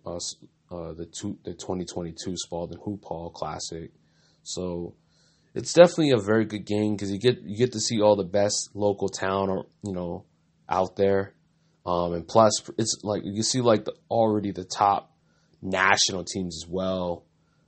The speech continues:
Um, obviously, you know, Brewster Academy is gonna be there, which is one of the top local teams. But you have teams that are like, uh, uh, Mater, m-,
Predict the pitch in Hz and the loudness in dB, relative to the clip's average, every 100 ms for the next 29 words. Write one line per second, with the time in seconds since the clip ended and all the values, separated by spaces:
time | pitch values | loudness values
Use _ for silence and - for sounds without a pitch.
0 | _ 80 85 85 82 80 82 - _ _ | _ -10 -6 -4 -4 -6 -10 -12 _ _
1 | _ _ _ _ _ _ _ 92 98 95 | _ _ _ _ _ _ _ 2 2 2
2 | - 98 - - 98 90 85 82 101 101 | -2 -4 -6 -8 -8 -6 -8 -2 0 0
3 | - 92 - 90 90 92 90 85 87 85 | 0 -4 0 0 2 0 -4 -6 -6 -6
4 | 85 87 85 87 90 87 90 85 85 92 | -6 -6 -6 -6 -8 -8 -8 -8 -6 -6
5 | 90 90 92 - 87 - 90 87 87 95 | -6 -4 -6 -6 -10 -8 -8 -8 -8 -2
6 | 101 98 - 101 98 92 87 85 85 85 | -2 -2 -6 -6 -6 -6 -8 -8 -8 -10
7 | 85 - _ _ _ _ _ - 82 78 | -14 -18 _ _ _ _ _ -8 -8 -8
8 | - _ _ _ _ - 87 85 82 92 | -12 _ _ _ _ -6 -6 -4 0 4
9 | 101 95 92 - - 95 | 6 4 0 -8 -14 -12